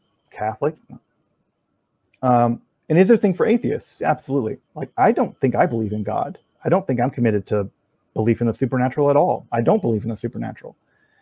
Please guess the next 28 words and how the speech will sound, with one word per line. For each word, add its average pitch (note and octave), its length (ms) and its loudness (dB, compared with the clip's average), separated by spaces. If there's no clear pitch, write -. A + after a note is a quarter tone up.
But C#3 100 4
what D#3+ 140 8
I E3 60 8
do G#3 180 2
believe A3 260 0
in C3+ 100 2
is G#2 140 -2
awe. B2+ 400 2
I B2 60 -2
do G3+ 120 2
believe B2 260 2
in A2 140 -2
awe. G#2+ 300 -2
And C#3+ 360 0
if, D3+ 160 2
even G3 240 0
if A#3 100 -2
you G3+ 80 2
want F#3 100 2
to E3 40 0
go D3 100 6
down C#3 220 6
the A#2+ 100 4
route B2+ 320 6
of A2 180 2
straightforward C3 1300 0
psychology, A2 600 0
just - 260 -10